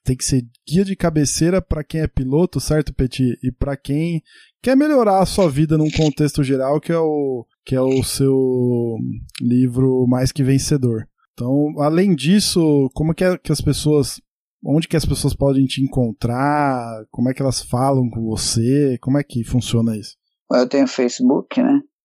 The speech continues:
Speaker 2: Alex Ribeiro. E tenho a fanpage, que é Alex Dias Ribeiro. Os livros que você já falou, né? O Mais Que Vencedor é a biografia.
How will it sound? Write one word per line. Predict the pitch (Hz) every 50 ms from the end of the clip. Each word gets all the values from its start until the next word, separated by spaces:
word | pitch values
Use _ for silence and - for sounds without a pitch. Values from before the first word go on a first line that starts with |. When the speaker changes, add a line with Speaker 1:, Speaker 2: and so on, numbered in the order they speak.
| _ _ - -
Speaker 2:
Alex | - - - - - - - -
Ribeiro. | - - - 95 101 107 - - - - _ _ _ _ _ _
E | - - -
tenho | - - - - - - 240 - - - - - - - -
a | - -
fanpage, | - - - 110 101 - - 113 110 110 107 -
que | -
é | 110
Alex | - - 104 107 - - - - -
Dias | 104 104 107 104 101 98 -
Ribeiro. | - 120 110 110 120 135 - - - - - - - - - - _ _ _ _ _ - - - - - - - - - -
Os | 123 113
livros | 107 110 113 123 120 120 120 113 - - -
que | - - 120
você | - - 104
já | 104 107
falou, | 104 - 107 107 - - - -
né? | - 117
O | 110
Mais | 110 113 110 104 -
Que | - 110
Vencedor | 107 107 - 113 104 113 113 113
é | 113 113
a | 110
biografia. | 110 113 107 110 113 107 113 113 113 - - 135 135 143